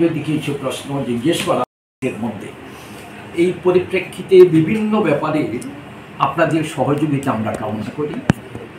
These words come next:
কারণ যোগাযোগ বিভিন্ন দিক থেকে প্রচণ্ডভাবে বাধার সম্মুখীন হচ্ছেন, অনেকে আর্থিক দিক থেকে, অনেকে গৃহহীন হয়ে পড়ে, মানে ঘর বাড়ি বি-, প্রচণ্ডভাবে ক্ষতিগ্রস্ত হয়েছে। আপনারা আমাদের বোর্ডের দিক থেকে বিভি-, সবাইকে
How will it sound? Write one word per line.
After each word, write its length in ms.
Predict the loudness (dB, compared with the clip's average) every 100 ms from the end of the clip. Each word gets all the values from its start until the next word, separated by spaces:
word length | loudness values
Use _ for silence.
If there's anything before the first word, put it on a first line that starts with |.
| -16 -2
কারণ 220 | 0 2 0 0
যোগাযোগ 360 | 2 4 4 4 4
বিভিন্ন 280 | 2 2 2 4 4
দিক 100 | 2 0
থেকে 160 | -2 0
প্রচণ্ডভাবে 720 | 0 0 2 4 4 4 4 2 4
বাধার 280 | 4 4 2
সম্মুখীন 400 | 0 -2 -2 -2 -4
হচ্ছেন, 280 | -6 -6 -6 -4 -2
অনেকে 240 | -2 -2 -2
আর্থিক 280 | -2 -2 -4 -4
দিক 100 | -6 -6
থেকে, 200 | -8 -2 -2 0
অনেকে 240 | -2 -2 -2
গৃহহীন 580 | -2 0 0 0 -2 -4 -4
হয়ে 180 | -4 -6
পড়ে, 160 | -10 -14 -16 -8 -2
মানে 140 | 0 2
ঘর 120 | 2 6 8
বাড়ি 140 | 6 4
বি-, 140 | -4 -4
প্রচণ্ডভাবে 680 | -4 0 2 4 4 2 0
ক্ষতিগ্রস্ত 540 | -4 -4 -2 -4 -4 -4 -4
হয়েছে। 280 | -4 -4 -8 -8 -16 -18 -18 -18 -18 -16 -16 -12 -2 -2
আপনারা 340 | 2 4 4 0 -2 0
আমাদের 260 | 2 2 2 0
বোর্ডের 320 | 2 2 0 0
দিক 120 | -2 -4
থেকে 180 | -4 -2 0
বিভি-, 300 | 0 -2 -6 -4
সবাইকে 360 | 2 4 4